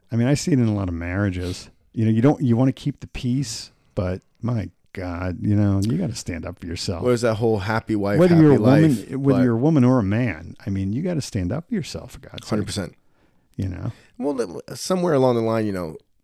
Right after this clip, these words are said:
Speaker 2: happy wife, happy life. Bullshit.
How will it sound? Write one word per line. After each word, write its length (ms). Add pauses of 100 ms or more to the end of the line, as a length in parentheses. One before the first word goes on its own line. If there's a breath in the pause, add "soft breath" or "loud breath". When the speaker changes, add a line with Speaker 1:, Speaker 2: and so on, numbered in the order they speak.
(280)
Speaker 2:
happy 320
wife, 300
happy 260
life. 300 (180)
Bullshit. 680